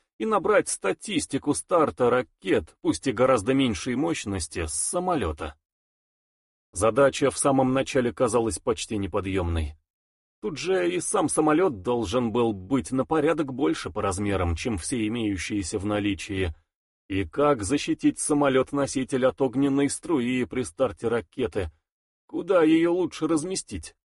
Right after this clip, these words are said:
Как поведёт себя самолёт после старта? Тут и резкое снижение его веса повлияет на полёт,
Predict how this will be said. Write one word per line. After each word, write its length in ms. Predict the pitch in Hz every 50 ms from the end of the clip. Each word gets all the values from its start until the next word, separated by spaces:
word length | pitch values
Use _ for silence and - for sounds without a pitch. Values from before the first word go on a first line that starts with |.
| _ _ _ _ _ _ _ _ _ _ _
Как 240 | - 170 165 - -
поведёт 460 | 170 165 160 175 151 117 156 147 -
себя 300 | - - 151 127 147 135
самолёт 460 | - 160 143 139 135 143 139 - -
после 360 | - 143 160 - 131 117 101
старта? 580 | - - - 110 101 104 104 - - 101 87 - _ _ _ _ _ _ _ _ -
Тут 180 | 113 101 -
и 60 | 120
резкое 400 | 113 120 110 - - 127 113 113
снижение 680 | 101 - 127 117 120 107 110 123 117 110 110 110 110 107
его 300 | 104 104 123 110 123 117
веса 360 | 92 101 117 127 - - 120
повлияет 640 | - 127 117 117 123 120 123 123 117 110 107 107 -
на 140 | 113 107 101
полёт, 440 | - 113 110 113 113 104 - -